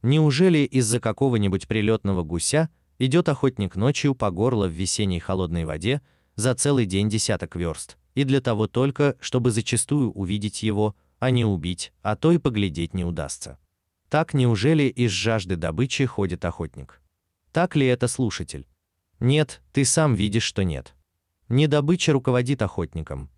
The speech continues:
а чувство наслаждения природой. Правда, охотник наслаждается природой,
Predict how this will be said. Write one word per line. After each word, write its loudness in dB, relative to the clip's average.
а -2
чувство -2
наслаждения 0
природой. -6
Правда, 2
охотник 0
наслаждается -2
природой, -2